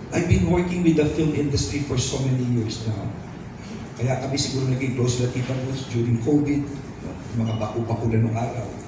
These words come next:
And during the film fest, even the first one in the U S, maalala mo, magkakasama po tayo nun. And this one, na, it's not anymore a promise eh, kasi nagawa ko na eh. Nagawa ko na yung advocacy ko for you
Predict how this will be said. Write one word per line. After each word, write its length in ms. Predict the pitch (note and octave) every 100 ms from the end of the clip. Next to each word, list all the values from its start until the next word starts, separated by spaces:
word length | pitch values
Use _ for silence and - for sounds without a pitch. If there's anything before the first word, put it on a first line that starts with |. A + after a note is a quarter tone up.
| - - - - - - - B2+
And 80 |
during 240 | C3+ D3 C#3+
the 160 | C#3+
film 240 | - D3+ C#3
fest, 320 | C#3 - -
even 320 | C#3+ C3+ C3
the 80 | B2+ -
first 320 | E3 - D#3
one 240 | D#3 D#3
in 80 | D3
the 120 | C#3+ C#3+ D3
U 80 |
S, 320 | - - - - -
maalala 320 | C3+ C3+ A#2+ A#2
mo, 240 | A#2+ C3 A#2+
magkakasama 560 | - B2 B2+ B2+ B2+
po 160 | - -
tayo 320 | D3 C#3+ D#3
nun. 160 | D3+ D#3+ - - - - - - - - - - - -
And 160 | D#3+ E3
this 160 | - -
one, 160 | D#3+ - - - - - - -
na, 80 | - -
it's 160 | E3+ G3+
not 160 | F#3 F3
anymore 360 | E3 E3 D#3+
a 40 | -
promise 400 | - - - B2+
eh, 20 | A#2
kasi 240 | - A3
nagawa 320 | D3 D3 C#3
ko 160 | C#3+ D3
na 40 | D3+ A#2+
eh. 20 | - - - - - - - - -
Nagawa 400 | D3 D#3 - D3+
ko 100 | D#3
na 80 | D3+
yung 80 |
advocacy 540 | D3+ D3 D3 D3 - D#3
ko 80 | C#3+
for 140 | C3+
you 160 | C3+